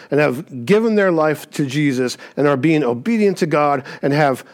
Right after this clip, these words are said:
the Spirit of God leading them into truth, guess what? They cannot be led astray. They cannot be deceived. They cannot. This is why it's important.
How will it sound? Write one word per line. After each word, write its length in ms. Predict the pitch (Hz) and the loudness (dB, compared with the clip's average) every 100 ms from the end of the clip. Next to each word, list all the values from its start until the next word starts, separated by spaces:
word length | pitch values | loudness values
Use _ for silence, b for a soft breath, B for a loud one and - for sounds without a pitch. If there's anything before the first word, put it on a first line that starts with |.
| B | B
the 160 | 156 139 | -2 -2
Spirit 460 | - - 269 254 180 | -2 -4 0 2 2
of 160 | 143 | 0
God 280 | 165 156 147 | 2 2 2
leading 340 | 160 226 214 | 2 2 2
them 120 | 208 202 | 2 2
into 180 | 190 | 0
truth, 360 | - 196 160 - | 2 2 2 0
guess 220 | 170 160 | -2 0
what? 200 | 165 - | -2 -2
They 160 | 139 131 | -2 -4
cannot 680 | - 196 214 196 185 160 127 | -4 0 2 4 2 0 0
be 160 | 156 | -2
led 220 | 139 131 123 | 0 0 -2
astray. 300 | - 135 123 | -2 0 0
They 140 | 123 | -2
cannot 360 | - 123 117 98 | -2 -2 -2 -4
be 100 | 104 | -6
deceived. 400 | 98 - - _ _ _ _ b b b b b b _ | -8 -12 -18 _ _ _ _ b b b b b b _
They 120 | 123 | -6
cannot. 540 | 120 139 117 - - - _ b b b b b _ _ b b b b b b b b _ _ _ _ _ _ _ _ _ _ _ _ b b b b _ _ _ _ _ - - | -2 -4 -2 -6 -12 -20 _ b b b b b _ _ b b b b b b b b _ _ _ _ _ _ _ _ _ _ _ _ b b b b _ _ _ _ _ -20 -8
This 200 | 104 113 | -8 -6
is 120 | 95 | -8
why 120 | 90 | -8
it's 140 | 92 85 | -8 -8
important. 480 | 78 80 - - | -10 -12 -14 -20